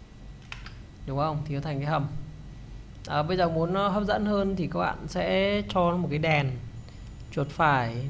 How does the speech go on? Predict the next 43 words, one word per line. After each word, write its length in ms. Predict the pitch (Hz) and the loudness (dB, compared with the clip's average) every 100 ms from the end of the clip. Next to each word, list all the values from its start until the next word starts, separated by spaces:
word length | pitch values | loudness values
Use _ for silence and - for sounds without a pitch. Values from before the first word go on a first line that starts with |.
| 151 | 2
new, 560 | 160 170 175 175 180 190 - - | 4 4 4 4 4 0 -4 -6
light. 420 | 156 160 151 135 - - - - - - | 0 4 4 2 -4 -10 -12 -12 -12 -2
Trong 160 | 190 | 4
này 120 | 202 170 | 6 4
nó 60 | |
có 220 | 175 151 | 6 6
bốn 260 | 175 165 180 | 6 4 4
cái 100 | 226 | 4
dạng 200 | 226 156 | 2 4
đèn 280 | 151 147 139 | 4 4 4
mình 260 | 139 139 | 2 0
nói 240 | 143 147 170 | 0 0 -2
cho 100 | 165 | -2
các 40 | 175 | 2
bạn 200 | 180 143 | 2 2
rồi. 200 | 135 117 - - - - - - - - | 0 -2 -8 -14 -16 -16 -16 -16 -16 -6
À, 380 | 123 123 127 131 | 2 4 4 2
dạng 340 | 156 156 147 | 0 -2 -2
đèn, 360 | 135 135 131 123 - - - - - - - - | 0 0 0 -4 -8 -14 -16 -16 -18 -18 -14 -6
ừm, 340 | 143 143 143 | -2 0 -2
đèn 160 | 143 143 139 | -2 -4 0
pin, 380 | 180 190 190 190 | 2 4 2 4
dạng 220 | 180 156 | 4 4
đèn 260 | 147 143 143 | 0 2 2
điểm 300 | 151 117 123 | 4 2 0
và 60 | |
dạng 260 | 135 131 131 | 0 0 0
đèn 280 | 151 160 160 | -2 0 0
môi 140 | 160 | 0
trường. 320 | 156 156 135 - - - - - - - - - - | 2 2 2 0 -8 -14 -14 -14 -16 -16 -16 -16 -4
Thì 100 | 160 | 0
ví 80 | 170 | 0
dụ 140 | 190 - | 0 0
ở 200 | - 156 | 0 4
bài 140 | 156 | 4
này 120 | 147 | 4
các 80 | 160 | 2
bạn 140 | 170 | 2
nên 120 | 165 170 | 2 0
chọn 220 | 165 143 | -2 -2
dạng 220 | 147 147 | -4 -2
đèn 260 | 147 139 135 | -2 0 2
điểm 220 | 131 | 2